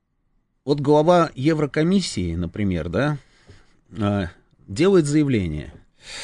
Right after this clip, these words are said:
«Е С останется зависимым от российских энергоресурсов как минимум до две тысячи двадцать седьмого года».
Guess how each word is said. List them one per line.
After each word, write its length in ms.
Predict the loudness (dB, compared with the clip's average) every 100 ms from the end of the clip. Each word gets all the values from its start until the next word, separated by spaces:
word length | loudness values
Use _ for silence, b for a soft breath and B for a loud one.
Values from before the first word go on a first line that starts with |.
| B B B B _
«Е 500 | 2 4 6 6 4
С 140 | -2 -8
останется 640 | -8 -2 0 2 0 -2
зависимым 800 | 2 2 2 0 0 0 0 0 -2
от 180 | -2
российских 640 | -2 -4 -2 -4 -2 -2 2
энергоресурсов 1000 | 4 4 2 0 -2 -2 -2 0 -2 -4
как 240 | -6 -4
минимум 520 | 0 2 4 4 4 2
до 120 | 0
две 200 | 2 0
тысячи 440 | 0 -6 -2 -2
двадцать 600 | -2 0 0 0 -2 -6
седьмого 540 | -4 0 2 4 4 2
года». 640 | 0 2 0 -2 -8 -10